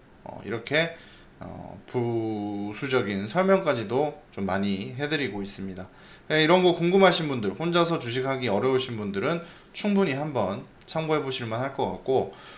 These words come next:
오늘 이제 브이아이피 종목들에 대해서도 설명이 나오죠. 그러니까 브이아이피 종목들이 오늘 왜 추천하는지 이런 것들 충분히 한번 살펴보시면서, 어, 정말로 종목을 막 주는 게 아니라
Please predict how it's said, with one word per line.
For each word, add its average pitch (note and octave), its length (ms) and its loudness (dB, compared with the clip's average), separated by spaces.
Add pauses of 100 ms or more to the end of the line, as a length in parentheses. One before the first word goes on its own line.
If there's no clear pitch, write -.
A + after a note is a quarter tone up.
(120)
오늘 D3+ 240 2
이제 C3+ 200 0
브이아이피 G3+ 500 8
종목들에 C3 520 0
대해서도 G3+ 400 -2
설명이 F3+ 420 0
나오죠. F#2 560 -6
그러니까 A2 280 -8
브이아이피 C#3 420 4
종목들이 A#2+ 680 -2 (300)
오늘 G#2 240 -4
왜 F3 200 8
추천하는지 F3+ 840 -2 (380)
이런 A#2 200 0
것들 G2 420 -4
충분히 E3 340 -2
한번 B2+ 220 0
살펴보시면서, A2 1000 -2 (400)
어, G2 480 2 (1000)
정말로 E3 600 6 (600)
종목을 G3 400 8
막 C3 200 6
주는 D3+ 280 -4
게 D3 100 2
아니라 A#2+ 500 2